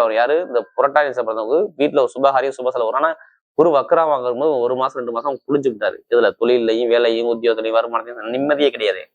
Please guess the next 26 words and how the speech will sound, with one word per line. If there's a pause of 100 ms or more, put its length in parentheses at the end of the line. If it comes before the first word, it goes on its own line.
(640)
கேளுங்களேன்
நிறைய
பேர்கிட்ட. (1500)
கண்டிப்பா (160)
புரட்டாசி
நட்சத்திரம்
பிறந்தவங்க
நிறைய
சொல்லுவாங்க,
அவன்
நமக்கு,
ஏன்னா (100)
நமக்கு
நிறைய
ஜாதகம்
கொடுத்தது
இந்த
நட்சத்திரம்
பிறந்தவங்க
தான்.
இனிமே
தான்
நல்ல
ஒரு
மாற்றமே
வருது.